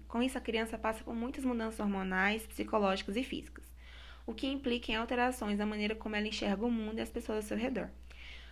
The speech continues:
Com isso, a escola tem que estar preparada para passar por essas transições e incluir o indivíduo no ambiente escolar. Os primeiros dois anos do ensino fundamental têm como objetivo alfabetizar a criança para que ela tenha capacidade de fazer parte do meio da leitura e escrita.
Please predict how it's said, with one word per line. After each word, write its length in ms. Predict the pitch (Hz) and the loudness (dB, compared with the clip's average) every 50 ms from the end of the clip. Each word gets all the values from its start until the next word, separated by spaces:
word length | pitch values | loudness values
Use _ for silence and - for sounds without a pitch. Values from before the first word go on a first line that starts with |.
| - - | -14 -2
Com 160 | - 247 247 | 2 4 4
isso, 280 | 262 277 277 269 269 247 | 6 6 4 4 2 0
a 20 | |
escola 320 | 220 220 - - 226 233 240 | -2 -2 2 2 2 2 2
tem 100 | - 240 | 0 -4
que 80 | 240 | -6
estar 240 | 269 - 240 226 220 220 | -2 2 2 2 2 2
preparada 680 | - 247 247 262 269 - 285 254 233 208 214 214 220 | 2 2 2 2 2 2 2 4 6 6 6 4 2
para 220 | 214 214 208 208 208 | 0 0 0 0 0
passar 320 | 208 214 208 - 214 208 | 0 -2 -2 0 -2 -2
por 160 | 208 - 220 | 0 0 0
essas 180 | 214 208 214 208 | 0 0 -2 -4
transições 760 | 214 233 240 240 262 254 254 - - 202 202 202 240 - - - | -2 -2 0 0 0 -2 -4 -4 -2 -2 0 0 -2 -6 -8 -4
e 80 | 220 | -2
incluir 360 | 226 233 254 262 - 254 240 233 | -2 -2 0 2 2 4 4 4
o 40 | |
indivíduo 460 | 226 226 214 220 226 214 202 196 202 202 | 2 0 0 0 0 0 2 2 2 0
no 40 | |
ambiente 340 | 202 202 202 214 202 196 - | 0 2 2 0 0 0 -2
escolar. 440 | - - - 226 233 220 - - - - - - - - - - - - - - - | -6 -4 0 0 0 0 0 -4 -8 -14 -16 -16 -16 -16 -14 -14 -14 -14 -14 -14 -14
Os 60 | - - | -8 -2
primeiros 420 | - 262 262 269 294 311 349 294 | 2 4 4 6 6 4 4 6
dois 320 | 226 240 254 262 269 233 | 6 6 6 6 4 4
anos 220 | 226 220 220 214 208 | 2 0 0 2 2
do 60 | 208 | 2
ensino 220 | 208 208 208 214 | 0 0 -2 -4
fundamental 680 | 214 - 208 208 202 196 190 190 - 202 202 202 196 196 | -4 -2 0 0 0 0 -2 0 2 4 4 4 4 2
têm 120 | 208 208 | -2 -6
como 200 | 208 214 220 233 | -4 -2 -2 0
objetivo 680 | 233 233 226 214 214 208 - - 220 226 214 208 208 214 | 0 2 2 2 0 0 0 2 4 4 4 4 0 0
alfabetizar 680 | - - 214 214 208 214 220 220 226 214 208 208 214 226 | 0 0 0 2 2 2 2 2 2 4 4 4 4 4
a 40 | |
criança 500 | 214 - 247 247 226 202 196 208 208 247 | 2 0 0 2 2 2 2 0 -2 -2
para 180 | - 214 214 214 | 0 2 0 2
que 100 | 208 214 | 2 0
ela 100 | 208 208 | -2 0
tenha 180 | 208 214 214 214 | 0 0 -2 -2
capacidade 560 | 208 214 214 220 233 240 233 220 208 208 208 | -2 -4 -4 -2 -4 -2 0 0 2 2 2
de 80 | 208 - | 0 0
fazer 280 | - 208 196 208 214 | 0 2 2 2 0
parte 300 | 208 208 190 196 202 - | 2 2 4 4 4 4
do 80 | - 214 | 2 4
meio 200 | 208 202 208 202 | 4 4 4 4
da 80 | 202 202 | 4 2
leitura 420 | 220 233 220 - 208 196 196 196 | 2 0 0 2 2 2 4 2
e 60 | - | 2
escrita. 500 | - - - - 208 190 180 - - 202 | 0 -2 -6 -4 -4 -4 -4 -4 -10 -12